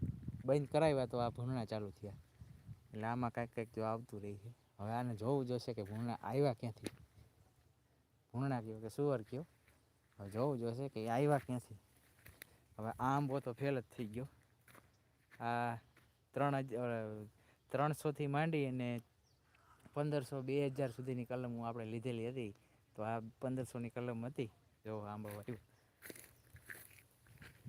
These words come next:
પંદરસોની કલમ છે, તેને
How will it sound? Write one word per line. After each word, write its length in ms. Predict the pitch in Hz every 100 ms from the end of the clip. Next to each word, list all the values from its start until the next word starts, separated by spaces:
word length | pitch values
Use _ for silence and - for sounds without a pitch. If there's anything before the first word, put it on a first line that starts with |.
| - - - -
પંદરસોની 540 | 131 143 127 131 127
કલમ 320 | 120 135 131
છે, 280 | 123 143 123 - - - - -
તેને 320 | - 107 110